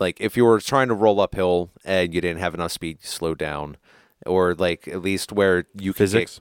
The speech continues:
Speaker 1: yeah, the physics, you can get caught on stuff, where that was
Speaker 2: Yep.
Speaker 1: actually, that was done pretty,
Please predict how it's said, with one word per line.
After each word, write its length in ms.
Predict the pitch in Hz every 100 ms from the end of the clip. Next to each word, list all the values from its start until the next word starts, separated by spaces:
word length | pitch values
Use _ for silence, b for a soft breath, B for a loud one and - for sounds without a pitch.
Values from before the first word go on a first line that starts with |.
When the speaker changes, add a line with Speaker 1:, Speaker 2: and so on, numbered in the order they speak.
| -
Speaker 1:
yeah, 200 | 104 104
the 100 | 90
physics, 460 | - 110 101 92 104
you 60 |
can 120 | 90 95
get 300 | 90 87 - _ -
caught 320 | - 110 113 -
on 180 | 110 113
stuff, 460 | - 117 123 - -
where 240 | 98 92
that 180 | 104 95
was 140 | 104
Speaker 2:
Yep. 140 | 101 98
Speaker 1:
actually, 320 | - 98 87
that 180 | 90 98
was 100 | 95
done 280 | 98 90
pretty, 420 | - 101 92 87